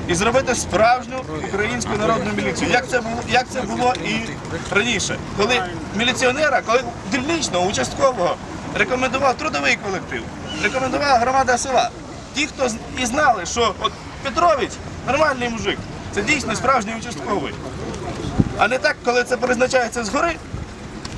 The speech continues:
і громада абсолютно не має права ні на відклик,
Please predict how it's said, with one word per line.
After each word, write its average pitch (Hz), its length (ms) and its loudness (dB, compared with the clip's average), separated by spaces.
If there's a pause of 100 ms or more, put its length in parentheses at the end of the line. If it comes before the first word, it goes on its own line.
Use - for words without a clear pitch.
і 277 180 4 (260)
громада 262 460 2
абсолютно 247 580 -2
не 226 100 0
має 247 240 4
права 247 400 4 (240)
ні 262 120 -2
на 247 140 4
відклик, 208 360 -4